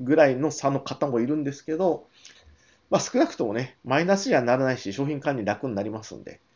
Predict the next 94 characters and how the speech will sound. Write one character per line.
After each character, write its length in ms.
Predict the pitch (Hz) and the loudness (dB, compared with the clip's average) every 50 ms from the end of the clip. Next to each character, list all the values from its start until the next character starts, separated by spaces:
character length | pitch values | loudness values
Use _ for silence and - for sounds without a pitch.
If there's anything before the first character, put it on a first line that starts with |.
| _ _ - - - _ _ _ | _ _ -20 -20 -20 _ _ _
ま 120 | - 127 | -8 -8
あ、 120 | 98 - - _ _ _ _ - | -8 -8 -10 _ _ _ _ -14
え 260 | - 69 52 - - - - _ _ _ - 50 50 | -12 -12 -12 -12 -14 -18 -20 _ _ _ -20 -16 -10
ー、 60 | - | -6
売 40 | 113 | -4
れ 80 | 110 104 | -4 -4
な 100 | 101 104 | -6 -6
い 20 | |
商 140 | 107 113 113 | -6 -8 -6
品 160 | - 180 160 | -6 -4 -4
は 140 | 131 101 - | -4 -4 -6
撤 120 | - - | -8 -10
退 140 | - - 76 | -10 -10 -12
す 100 | - - | -12 -12
る 100 | 65 - | -14 -14
と。 100 | - - - - _ _ _ _ _ _ _ | -16 -20 -20 -20 _ _ _ _ _ _ _
ね、 80 | - 104 | -12 -8
売 100 | - - | -6 -4
れ 80 | 113 107 | -4 -4
る 60 | 104 | -4
商 160 | 104 107 104 | -4 -6 -8
品 180 | 107 - 143 131 | -8 -6 -4 -2
は、 300 | 135 113 101 - - - | 0 0 0 -2 -6 -12
え 200 | - 73 55 55 _ - | -16 -18 -18 -18 _ -18
ー、 300 | - 80 64 58 64 58 | -18 -16 -16 -16 -18 -18
集 240 | - - - 104 98 | -16 -14 -12 -12 -12
中 120 | - - 92 | -10 -12 -14
す 120 | - 90 | -12 -12
る 80 | 78 78 | -14 -14
と 100 | - - _ _ - | -16 -20 _ _ -12
い 60 | - | -10
う 80 | 170 165 | -8 -8
の 60 | 120 | -8
を 40 | 92 | -8
お 20 | |
勧 220 | 90 - - - 57 | -8 -10 -16 -18 -18
め 80 | 60 | -18
し 140 | - - - | -18 -18 -20
ま 60 | - - | -20 -20
す。 220 | - - - _ _ _ _ _ _ _ _ _ _ _ _ _ _ _ _ _ _ _ | -20 -20 -20 _ _ _ _ _ _ _ _ _ _ _ _ _ _ _ _ _ _ _
ま 100 | - 143 | -10 -8
た 80 | 139 151 | -8 -6
商 180 | - - 214 | -2 0 0
品 160 | 214 - - 165 | 2 2 0 0
に 60 | 120 | 0
つ 100 | - 139 | -2 -4
い 100 | 131 - | -4 -4
て 60 | - | -6
は 80 | 76 85 | -8 -6
ね、 280 | 104 135 147 139 - _ _ - | -4 -6 -6 -6 -8 _ _ -8
ま 100 | - 117 | -6 -6
あ、 20 | 110 | -4
そ 120 | - 139 | -2 -2
れ 80 | 139 147 | 0 0
を 120 | 143 143 | 2 0
何 260 | 131 131 139 156 151 | 2 2 0 0 -2
個 360 | 147 - - 104 95 98 90 - | -2 -2 -2 0 0 0 -2 -2
扱 320 | - 117 117 - - - 110 | -4 -4 -4 -4 -2 -2 -2
う 80 | 113 | -2
と 60 | 113 - | -2 -4
か、 120 | - - - | -6 -6 -4
撤 180 | 113 107 - | -6 -6 -2
退 160 | - 123 120 117 | 0 2 2 4
だ 120 | 120 117 | 2 0
と 80 | 117 - | 0 -4
か、 100 | - 90 | -6 -6
い 60 | 104 | -4
く 80 | - | -2
ら 80 | 120 117 | -2 -2
に 60 | 107 | -2
し 120 | 101 - 107 | -4 -6 -8
ま 100 | 98 104 | -8 -8
し 80 | - | -8
ょ 40 | 95 | -10
う 40 | - | -12
と 80 | - | -12
か、 120 | - - - | -12 -12 -12
も 140 | 90 87 87 | -14 -14 -16
う 80 | 82 - | -12 -10
個 100 | - 107 | -8 -8
別 160 | 113 113 - | -8 -8 -8
サ 100 | - 120 | -8 -8
ポ 140 | - 143 135 | -6 -6 -8
ー 20 | |
ト 100 | 131 113 | -8 -8
の 100 | 101 101 | -12 -10
会 200 | 98 - 98 101 | -10 -8 -8 -8
員 60 | 101 | -8
さ 120 | 101 - - | -8 -10 -10
ん 20 | |
は 140 | 95 101 - _ _ _ _ _ _ | -12 -12 -14 _ _ _ _ _ _
細 160 | - 123 127 147 | -6 -4 -4 -4
か 160 | 147 - 190 | -4 -6 -14
く 180 | - - - | -14 -18 -20